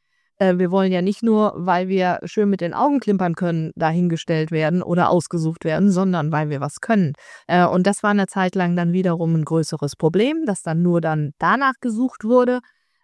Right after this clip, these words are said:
Ähm, und, ähm, jetzt sind wir so allmählich an einem Punkt angelangt,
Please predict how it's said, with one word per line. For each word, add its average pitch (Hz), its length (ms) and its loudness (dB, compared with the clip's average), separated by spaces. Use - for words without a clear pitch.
Ähm, 190 520 2
und, 180 480 0
ähm, 175 480 0
jetzt 170 540 -2
sind 240 200 0
wir 214 120 0
so 202 160 2
allmählich 190 840 0
an 202 140 0
einem 190 100 2
Punkt 254 360 -2
angelangt, 214 760 0